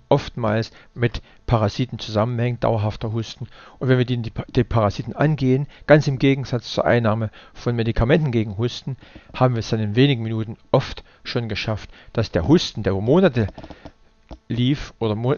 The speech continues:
über Monate zu be-, zu beklagen war, dass der weg war. Andere Probleme sind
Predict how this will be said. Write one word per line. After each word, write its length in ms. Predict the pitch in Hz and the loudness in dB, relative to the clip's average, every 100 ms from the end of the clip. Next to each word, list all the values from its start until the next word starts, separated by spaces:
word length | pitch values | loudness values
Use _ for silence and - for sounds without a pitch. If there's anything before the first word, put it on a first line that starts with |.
| - | -4
über 140 | 117 | -6
Monate 380 | 113 135 156 113 | 0 2 2 0
zu 160 | - 107 | -6 -6
be-, 180 | 104 - - - - | -6 -8 -16 -20 -16
zu 420 | - 117 104 73 | -4 0 0 -2
beklagen 540 | 107 - 110 120 131 | -4 2 6 6 2
war, 220 | 107 110 110 - | -4 -6 -8 -12
dass 160 | - - | -8 -4
der 240 | 139 120 | -2 -2
weg 180 | - - | -4 -6
war. 240 | 67 78 - _ _ _ _ _ - - | -10 -10 -16 _ _ _ _ _ -8 4
Andere 280 | 170 180 | 6 6
Probleme 380 | 147 135 139 135 | 0 4 4 4
sind 360 | 123 135 123 | 2 -2 -2